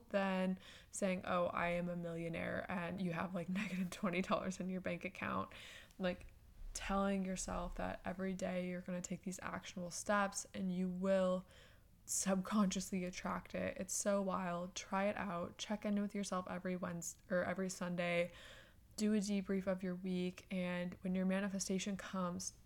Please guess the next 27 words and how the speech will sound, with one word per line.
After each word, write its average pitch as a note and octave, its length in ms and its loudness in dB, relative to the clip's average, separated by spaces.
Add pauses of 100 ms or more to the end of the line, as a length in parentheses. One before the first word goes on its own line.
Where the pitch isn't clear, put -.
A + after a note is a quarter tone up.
look G#3+ 180 0
back A3 400 -4
and G3+ 200 0
take G#3+ 220 -2
inventory G3+ 760 0
on G3 200 -2
what G3 160 0
you've F#3+ 160 0
been F#3+ 140 2
doing F#3+ 420 0
and F#3 220 -2
what G3 180 2
was F#3+ 160 0
working F#3+ 460 -2
for F#3+ 80 -4
you F3+ 160 0
to F3+ 80 -6
get - 280 -4
to - 100 -12
that - 260 -6
point. F3+ 340 -2 (840)
All G3+ 80 4
right, F#3 140 8
you G3 80 0
guys, F#3 560 2 (180)
thank G3 280 0
you G3+ 340 2